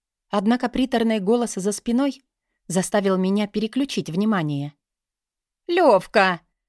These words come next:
Девица с розовыми волосами в микроскопическом черном бикини обняла льва за плечи. "Куда же без Агаты?"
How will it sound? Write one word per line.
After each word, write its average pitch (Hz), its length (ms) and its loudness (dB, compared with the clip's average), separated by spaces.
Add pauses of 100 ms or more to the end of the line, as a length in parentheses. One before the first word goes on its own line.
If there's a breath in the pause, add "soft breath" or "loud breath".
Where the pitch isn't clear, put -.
(140)
Девица 180 480 -2
с - 80 -4
розовыми 214 460 0
волосами 208 720 -2 (260)
в 190 120 -2
микроскопическом 214 1040 -2
черном 202 400 -2
бикини 226 560 -2 (280)
обняла 202 500 0
льва 180 200 -2
за 175 140 -2
плечи. 156 520 -6 (600)
"Куда 277 400 0
же 208 80 0
без 170 180 0
Агаты?" 185 540 0